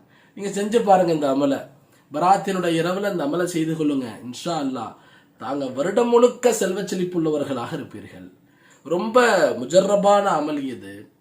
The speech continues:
பல ஷேகுமார்களும் அவங்களுடைய முரீதீன்களுக்கு, ரொம்ப நெருக்கமான முரீதீன்களுக்கு, அவங்களுடைய நம்பிக்கையாளர்களுக்கு சொல்லித்தரக்கூடிய அமல். இதை பொதுவாக நான் ரொம்ப லேசா உங்களுக்கு இதை தர்றனால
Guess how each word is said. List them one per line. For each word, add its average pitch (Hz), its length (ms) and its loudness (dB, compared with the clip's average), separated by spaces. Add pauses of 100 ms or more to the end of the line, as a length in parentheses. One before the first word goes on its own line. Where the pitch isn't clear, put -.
(240)
பல 196 440 0 (320)
ஷேகுமார்களும் 185 880 0
அவங்களுடைய 143 520 -6 (140)
முரீதீன்களுக்கு, 147 840 -6 (340)
ரொம்ப 180 160 -6
நெருக்கமான 226 720 2
முரீதீன்களுக்கு, 160 840 -2
அவங்களுடைய 147 540 -6
நம்பிக்கையாளர்களுக்கு 160 1080 -4 (100)
சொல்லித்தரக்கூடிய 156 680 -6
அமல். 98 200 -16 (380)
இதை 165 160 -6
பொதுவாக 220 840 6
நான் 156 280 0
ரொம்ப 175 280 -2
லேசா 226 500 2
உங்களுக்கு 175 400 -2
இதை 147 240 -6
தர்றனால 120 580 -4